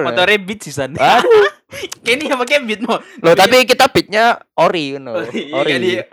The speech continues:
Speaker 2: Bawaan pabrik.
Speaker 1: Bawaan. <laughs> Jadi an-,
Speaker 2: Iya.
Speaker 1: bawaan pabrik, Cuk.
Speaker 2: Kita nggak ngerut ini.
Speaker 1: Ngatel, ngatel. Iku nur-, yang biasanya knalpot brong itu biasa, kero gak sih? Sing bane ban cacing lho.
Speaker 2: Oh iya, yang kenapa
Speaker 1: Kayak
Speaker 2: nggak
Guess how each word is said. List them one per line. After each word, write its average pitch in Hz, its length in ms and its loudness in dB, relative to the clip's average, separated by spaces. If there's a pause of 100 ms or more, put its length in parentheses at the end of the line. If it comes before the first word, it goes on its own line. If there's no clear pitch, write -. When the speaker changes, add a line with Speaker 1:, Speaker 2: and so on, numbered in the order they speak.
Speaker 2:
Bawaan 143 320 2
pabrik. 156 480 -2
Speaker 1:
Bawaan. 185 320 -4 (480)
<laughs> 427 420 0
Jadi 370 240 -2
an-, 196 260 -8 (300)
Speaker 2:
Iya. 170 380 4
Speaker 1:
bawaan 214 220 0
pabrik, 196 520 -6
Cuk. 175 220 -14
Speaker 2:
Kita 262 180 0
nggak 175 200 0
ngerut 226 280 2
ini. 180 240 0
Speaker 1:
Ngatel, 127 840 -6
ngatel. 107 340 -20 (340)
Iku 202 220 -8 (400)
nur-, 175 200 -18 (120)
yang 180 200 -8
biasanya 180 440 -8
knalpot 190 380 -16
brong 160 240 -18
itu 180 120 -20
biasa, 135 280 -16
kero 190 200 -14
gak 131 120 -10
sih? 143 160 -16
Sing 165 200 -14
bane 131 280 -10
ban 123 200 -16
cacing 151 560 -12
lho. 113 240 -8
Speaker 2:
Oh 110 180 0
iya, 104 540 0
yang 147 260 -8 (100)
kenapa 226 200 -2
Speaker 1:
Kayak 294 80 -2
Speaker 2:
nggak - 80 -8